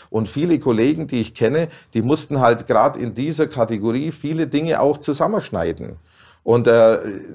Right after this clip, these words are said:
ein Kollege, der hat mal gesagt, was ich nie sagen würde, dass die Arbeit vor seiner Familie steht. Das ist immer sehr schwierig dann, weil in erster Linie ist ja die Familie auch die Basis, um überhaupt diese Leistung abrufen zu können.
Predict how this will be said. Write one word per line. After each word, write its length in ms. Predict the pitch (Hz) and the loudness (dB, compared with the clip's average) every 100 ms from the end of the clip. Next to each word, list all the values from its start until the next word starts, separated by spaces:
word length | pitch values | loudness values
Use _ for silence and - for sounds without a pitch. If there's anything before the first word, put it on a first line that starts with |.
| 95 | -10
ein 220 | 120 101 | -10 -10
Kollege, 640 | 117 120 123 165 170 156 - | -4 -2 0 0 -2 -2 -4
der 240 | 110 95 | -6 0
hat 200 | 127 160 | 2 2
mal 240 | 156 135 | 0 0
gesagt, 560 | 127 117 - 139 156 107 | 0 -2 0 0 0 -4
was 160 | 120 123 | -4 -4
ich 160 | 110 | -8
nie 320 | 123 135 185 | -6 -4 -4
sagen 460 | 156 123 135 139 120 | -2 0 2 0 -2
würde, 420 | 127 139 165 160 - _ _ _ | -2 0 -2 -4 -10 _ _ _
dass 200 | 123 117 | -2 -2
die 140 | 127 123 | 0 2
Arbeit 400 | 113 143 139 131 | 4 4 2 2
vor 160 | 135 | -2
seiner 300 | 139 127 120 | 0 -2 -2
Familie 460 | 113 120 143 175 - | -2 -4 -4 -6 -6
steht. 520 | - 73 69 - - | -6 -8 -10 -14 -14
Das 140 | - 110 | -10 -6
ist 40 | |
immer 200 | 131 143 | -4 -2
sehr 260 | 131 143 120 | 0 2 2
schwierig 480 | - 117 151 170 - | 2 0 2 2 0
dann, 380 | 104 110 160 165 - - _ - | -2 0 -6 -10 -16 -20 _ 0
weil 220 | 110 120 | 4 4
in 100 | 117 | 2
erster 320 | 95 131 143 | 0 0 -2
Linie 300 | 123 127 127 | 0 0 0
ist 180 | 104 127 | 0 0
ja 140 | 123 | 0
die 400 | 107 113 110 107 | 0 -2 -2 -2
Familie 580 | 107 113 113 127 127 113 | -2 -2 0 -2 0 2
auch 260 | 90 110 - - - _ _ _ | 2 0 -2 -20 -20 _ _ _
die 100 | 113 | -4
Basis, 540 | 92 92 104 139 139 120 | 2 4 4 2 -2 -2
um 160 | 123 | -2
überhaupt 420 | 117 107 110 104 | 0 2 0 -2
diese 220 | 113 107 104 | -4 -4 -2
Leistung 480 | 92 113 - 101 | 0 -2 -4 -6
abrufen 440 | 87 113 95 80 78 | -6 -6 -8 -8 -16
zu 120 | - | -18
können. 360 | - 60 50 | -16 -14 -16